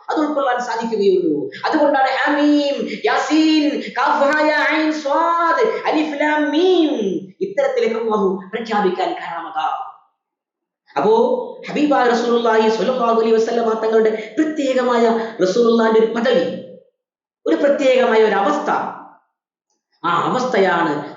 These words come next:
ബഹുമാനമുള്ള ശൈഖുനയുടെ ജീവിതത്തിലൂടെ വെളിവാക്കിയത്.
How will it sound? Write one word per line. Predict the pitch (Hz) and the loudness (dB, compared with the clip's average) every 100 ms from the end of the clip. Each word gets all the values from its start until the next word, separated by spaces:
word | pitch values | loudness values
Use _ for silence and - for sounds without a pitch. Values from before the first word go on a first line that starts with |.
| - | -8
ബഹുമാനമുള്ള | 202 196 175 175 160 156 | -4 -2 -2 -2 -4 -4
ശൈഖുനയുടെ | 151 196 185 165 156 147 - - | -2 2 4 2 2 0 -4 -10
ജീവിതത്തിലൂടെ | 127 185 226 190 170 156 143 - - - - _ _ _ 123 | -8 -2 0 2 2 2 0 -4 -8 -16 -20 _ _ _ -4
വെളിവാക്കിയത്. | 151 151 123 - 233 - - | 0 0 0 -6 -12 -14 -20